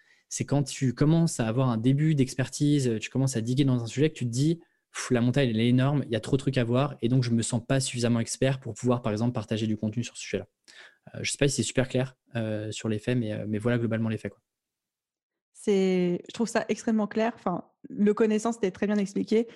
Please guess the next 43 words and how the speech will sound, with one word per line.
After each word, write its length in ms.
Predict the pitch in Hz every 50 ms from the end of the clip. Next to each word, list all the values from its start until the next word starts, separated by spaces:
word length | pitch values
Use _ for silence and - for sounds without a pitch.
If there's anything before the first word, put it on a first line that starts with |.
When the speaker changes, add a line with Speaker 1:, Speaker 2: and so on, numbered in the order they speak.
| - - - - _ _ -
Speaker 2:
Et 400 | - 202 202 196 196 190 190 -
ça 140 | - - 196
me 60 | 190
fait 160 | 190 - 208
rire 160 | 196 233 254 -
que 60 | 220
tu 160 | 202 - 214
parles 180 | 202 220 220 208
de 80 | 190 185
ce 120 | - -
truc 260 | 185 - - 220 -
de 80 | - 190
montagne, 320 | 190 190 190 - 233 233
parce 120 | 233 220 -
que 60 | 190
justement, 260 | 180 185 - 208 214
tu 80 | 214 -
sais, 100 | 214 214
le, 180 | 185 170 165
le, 280 | 190 190 180 180 - - - - - -
la 140 | 185 196 190
courbe 240 | - - 254 233
de 80 | 220 214
Dunning-Kruger, 480 | 180 202 196 202 196 - 214 202 226 247
c'est 240 | - - 214 196 190 - - - - _ _ _
une 160 | - 196 196
courbe 200 | 190 - 247 240
qui 120 | 233 - 196
monte 160 | 202 196 196
très 180 | - - 269
vite, 280 | 226 233 302 - - - 170 - _ _ _ _ _ _ -
Speaker 1:
Ouais. 120 | 139 127 113
Speaker 2:
qui 80 | 214
fait 100 | - -
un 60 | 208
petit 260 | 202 - 254 240 247 240
pic 140 | 254 233
en 100 | 247 220
haut, 60 | 240 285
qui 160 | - - 226
redescend 420 | 208 196 196 190 196 - 202 196
très 180 | 196 - - 233
bas, 320 | 202 202 240 - - -